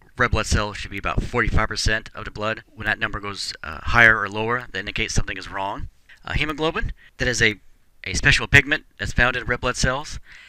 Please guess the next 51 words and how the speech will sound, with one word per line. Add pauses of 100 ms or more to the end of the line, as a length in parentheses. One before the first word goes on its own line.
(380)
It's
what
enables
the
red
blood
cells
to
carry
oxygen (100)
to
the
various
cells
in
the
body. (300)
Red
blood
count (240)
is
the
actual
number
of (340)
the
red
blood
cells. (300)
So
a
white
blood
count
would
be
the
number
of
white
blood
cells. (580)
Again,
there
are
multiple
kinds
of
white
blood
cells,